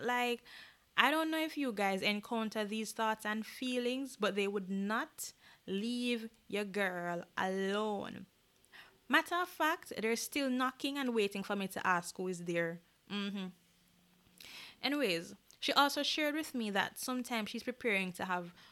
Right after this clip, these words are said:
quiet time, and then all of a sudden she remembers that she needs to go and do something,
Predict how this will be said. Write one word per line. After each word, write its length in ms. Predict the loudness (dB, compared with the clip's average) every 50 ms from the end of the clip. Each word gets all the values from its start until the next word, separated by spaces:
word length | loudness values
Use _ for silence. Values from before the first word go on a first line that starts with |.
| -20 _
quiet 440 | -4 0 0 2 2 2 0 -2 -4
time, 680 | -4 -2 0 0 2 2 0 0 0 0 0 0 0 0
and 340 | 2 2 2 2 2 0 0
then 220 | 0 0 0 2
all 160 | 2 2 0
of 100 | 0 0
a 80 | -2 -4
sudden 400 | -4 -4 -4 -4 -4 -2 -4 -4
she 140 | -4 -4 -2
remembers 500 | -2 0 0 -2 -2 -2 -2 -4 -2 -2
that 200 | -2 -2 -2 -4
she 240 | -4 -2 -2 -2 -2
needs 520 | -2 -2 -2 -2 -2 -2 -2 -4 -6 -8 -8
to 120 | -6 -6
go 240 | -2 0 2 2 2
and 180 | 2 2 0
do 140 | -2 -2 -2
something, 960 | -4 -4 -8 -4 0 2 2 2 2 -2 -6 -8 -8 -8 -6 -6 -8 -12 -16